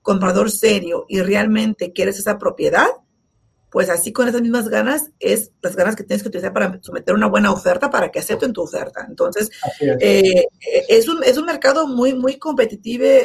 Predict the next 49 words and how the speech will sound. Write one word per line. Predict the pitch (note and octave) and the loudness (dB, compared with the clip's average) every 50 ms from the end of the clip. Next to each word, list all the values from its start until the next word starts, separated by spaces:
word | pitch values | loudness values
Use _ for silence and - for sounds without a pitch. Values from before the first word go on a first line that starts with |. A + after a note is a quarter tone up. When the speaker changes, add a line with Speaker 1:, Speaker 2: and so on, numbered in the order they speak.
| - - - | 2 -2 -6
Speaker 1:
competitivo | - G#3+ G3+ G3 G3 - G3 A3 A#3 A#3+ C4 | -6 -6 -4 -4 -6 -8 -10 -4 0 2 2
en | A#3+ | 2
este | A#3 A3+ C4+ | 2 0 0
momento, | A#3+ G3 F3 F3+ G3 G#3 G3+ - B3 | 0 0 0 -2 -2 -4 -2 0 0
Alfredo, | B3 B3 - A#3 A3 - B3+ C4 - - | -2 0 0 -2 2 2 2 2 2 2
pero | - A#3 A#3+ A#3+ C4 C4+ - - | 2 4 6 6 6 6 4 2
aún | F#3+ F#3+ G3+ G#3+ B3+ | 0 -2 0 0 -2
así | C#4 C4 - B3+ B3 | -2 -2 -4 -4 -2
me | B3 A#3+ | -2 -2
ha | A#3+ | 0
tocado, | - B3+ B3 - G#3 G3 G3 A3 B3 D4 D4 - - - - - - - - _ _ _ _ _ _ - - - | 2 0 0 2 0 0 2 2 2 0 -2 -6 -16 -20 -20 -20 -20 -20 -20 _ _ _ _ _ _ -20 -12 -4
eh, | - G#3+ G#3+ G#3+ A3 G#3 G#3 G3+ G3 F#3+ F#3+ | 0 2 4 6 4 4 2 0 -2 -4 -2
clientes | G#3+ G#3+ G#3 G#3 G#3+ C4 - | 0 2 2 2 0 -2 -2
que | - D4 | -2 -2
están, | - - - G3 G3 A#3 C4+ D4+ C#4+ - - - | -2 -2 -2 0 0 0 0 -2 -6 -10 -6 -4
eh, | G#3 G3+ | -4 -4
recibiendo | G3 F#3+ F#3 G3 G3 G3 G3+ G#3 G#3 - | -4 -6 -6 -6 -4 -2 -2 -2 -2 -4
costo | - G3 F#3 - G3 | -4 -6 -4 -2 0
de | F#3 F3+ | 0 0
cierre | F3+ - F3+ F3+ F3+ G#3+ B3 | 0 0 0 2 2 4 4
dependiendo | B3 C4 B3 - G#3+ G3+ G3 F#3+ F#3+ F#3 F#3+ G#3 A#3 A#3+ | 4 2 4 4 2 2 2 0 0 0 0 0 2 2
de | A#3+ A3 | 2 2
la, | G3 F3+ E3+ D#3+ - - - | 2 0 -2 -2 -4 -8 -2
de | E3+ F3+ F3 | 0 0 0
la | F3 E3+ - | 0 0 -2
propiedad, | - D#3 - E3+ E3 E3 E3 F#3 | -6 -6 -2 0 0 2 2 0
dependiendo | G#3 A#3 A#3 - F3+ F3+ F3 G3 | 0 -2 -4 -6 -6 -6 -4 -2
del | G#3+ A3 F#3+ | -2 -2 -2
vendedor. | F3 F3 E3 D#3+ D#3+ D#3+ D#3+ E3+ - C4+ C4+ - - - - _ _ - | -2 -2 -2 -2 -4 -2 0 0 0 0 -2 -4 -10 -20 -20 _ _ -6
Eh, | G3 G3 | -6 -4
por | - G3+ G3+ | -2 0 0
ejemplo, | G3 F#3+ G#3+ A3+ A3 - A#3 | 0 2 0 0 2 2 0
ahorita | A#3 - - | 0 0 2
tengo | - A3+ A3+ A#3 A#3 | 0 2 2 2 2
uno | A#3 B3 B3 | 2 2 2
donde | A#3+ G#3+ G3 F#3 F#3 | 2 2 2 0 -2
le | F#3 | -4
están | - - F3+ F#3 | -4 -2 0 0
dando | G#3+ A3 A#3 A3+ | 0 0 -2 -2
al | A3 | -2
cliente, | - G3 G3+ G#3+ A3 - A3+ A3+ G#3 - - - | -2 0 0 0 2 4 4 4 4 4 2 0
este, | F#3 F3+ - F#3+ | -2 0 -2 -2
ocho | F#3 F#3 - F#3+ | -2 -2 -2 -2
mil | F#3+ A3+ B3 | -2 -2 0
dólares | A#3 A#3+ - A#3+ A#3+ A#3+ A3+ F#3+ | 0 0 2 2 2 2 2 0
de | F3+ F3+ | 0 0
gasto | G3+ G3 G3+ - A#3+ | 0 -2 -2 0 0
de | G3+ F3+ | 0 0
cierre, | F3+ - - G3 G3 F#3+ G3+ A#3+ C4+ | -2 0 0 2 2 4 4 2 2